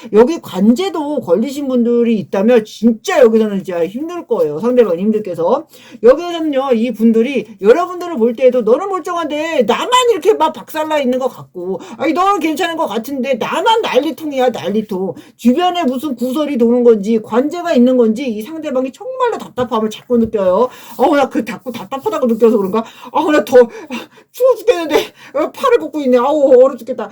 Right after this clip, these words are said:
용궁아, 팔 덮어라, 춥다. 아유, 갑니다. 마음 보고 갈게요. 그 정도로 상대방님께서 좀 답답함을 느끼실 것 같고, 좀 이 지금의 나의 일, 지금의 나의 환경, 내 지금 앞에 닥치고 있는 그거를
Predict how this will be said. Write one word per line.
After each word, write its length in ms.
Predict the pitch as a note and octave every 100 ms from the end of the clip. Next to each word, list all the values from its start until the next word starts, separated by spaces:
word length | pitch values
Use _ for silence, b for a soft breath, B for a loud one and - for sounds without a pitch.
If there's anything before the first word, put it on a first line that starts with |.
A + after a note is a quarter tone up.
| C4 B3
용궁아, 400 | C4+ D4+ C4+ B3
팔 160 | G4+
덮어라, 340 | C#4+ A#3 B3+ B3
춥다. 540 | - D4+ A#3+ G#3+ G3
아유, 260 | B3+ A#3+ G#3+
갑니다. 640 | B3 A3+ G#3 E3 F3 C4+
마음 240 | G#3+ F#3 F#3+
보고 180 | D#3
갈게요. 460 | C#3+ C#3 G#3 A#3+ A#3+ B B
그 140 | - D4
정도로 360 | F#4+ F4+ E4+
상대방님께서 840 | F#4 F4+ F#4 F4 D#4+ C4+ B3+ A#3+ A#3+
좀 120 | A3
답답함을 540 | F#3 F#3 C4+ C#4 C4 G#3
느끼실 340 | G#3 A#3+ B3
것 100 | A3+
같고, 520 | F3+ D3+ - F#3+ G3+
좀 200 | G3 F#3+ B B F#3+
이 680 | A3 B3+ B3+ B3 A#3+ G#3+ _
지금의 460 | - C#4+ C#4+ E4 B3
나의 300 | F3+ F#3 F#3
일, 260 | G#3 C#3 - _
지금의 400 | - B3+ D#4+ E4+
나의 240 | B3+ A3+ A3
환경, 640 | G#3 G#4+ F#4 C#4+ D#3+ C#3+
내 160 | A3 B3+
지금 200 | B3+ A#3+
앞에 460 | - - C#4 A#3+ G#3 B -
닥치고 460 | G3+ - F4 D#4
있는 200 | A#3+ B3+
그거를 460 | A#3 G3 A3 C4+